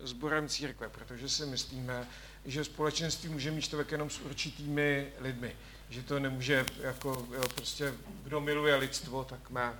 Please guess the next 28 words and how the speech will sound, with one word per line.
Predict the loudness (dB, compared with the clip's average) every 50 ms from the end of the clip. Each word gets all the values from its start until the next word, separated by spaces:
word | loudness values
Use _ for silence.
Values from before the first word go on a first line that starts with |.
| -10
kolikrát | -10 -8 -8 -8 -4 -4 -4 -4 -4 -6
asi | -8 -8 -8 -8
spíš | -10 -10 -12 -12
problém | -10 -8 -6 -2 0 0 0 0
se | -2
sousedem. | -4 -4 -4 -4 -4 -4 -4 -4 -4 -4 -4 -6 -6 -6 -6
<laughs> | -10 -10 -10
Takže | -10 -6 -4 0 2 4
je | 4 4
to | 2 0 -2 -4 -6 -6 -8 -8 -8 -8 -4
o, | -2 0 0 0 0 0 0
o | 0
společenství | 0 0 2 2 2 2 4 2 2 2 2 0 2 2
s | 2 2
určitými | 2 0 -4 -4 -4 -4 -2 -2 0
lidmi | 0 0 0 0 0 0 0 0 0 -4 -6 -8 -8 -8 -10 -10 -12 -12 -12 -14 -14 -14 -14 -14 -14 -4 0 2
a | 6 8 10 10 10 10 10 10 8 6 4 0 -6 -14 -14 -8
t-, | -4 -2 -2 0 0 0 -2 -2 -4 -6 -6
tenhle | -4 -2 0 0 0 0
ten, | 2 0 0 0 0 -2 -6 -6
tenhle | -6 -4 -2 -2 -2
ten | -2 -2 -2 0 4
slib | 4 4 4 2 -2 -6 -6
teda | -4 -4 -4 -4
k | -4 -6
tomu | -6 -6 -4 -4 -6 -6 -8 -12 -14 -16 -16 -16 -12 -10
patří. | -8 -8 -6 -6 -6 -8 -8 -10 -6
Takže, | -4 -4 -4 -2 2 4 6 6 6 4